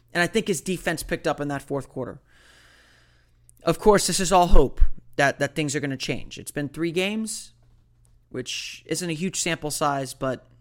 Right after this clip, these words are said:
th-, those three games have not been encouraging for Serge Ibaka. And I hope he recognizes that and, uh,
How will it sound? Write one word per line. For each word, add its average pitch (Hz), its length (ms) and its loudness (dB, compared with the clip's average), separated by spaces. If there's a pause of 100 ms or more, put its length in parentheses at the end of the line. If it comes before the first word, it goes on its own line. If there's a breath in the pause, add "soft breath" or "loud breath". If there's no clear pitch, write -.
(340)
th-, 156 120 -4
those 185 200 2
three 196 100 0
games 170 280 0
have 165 80 -8
not 151 200 -2
been 151 120 -6
encouraging 135 460 -8
for 135 100 -14
Serge 131 260 -10
Ibaka. 120 320 -12
And 135 140 -10
I - 20 -10
hope 156 300 -8 (640 soft breath)
he 226 180 -4
recognizes 165 720 -2
that 139 420 -4
and, 127 320 -8
uh, 127 240 -8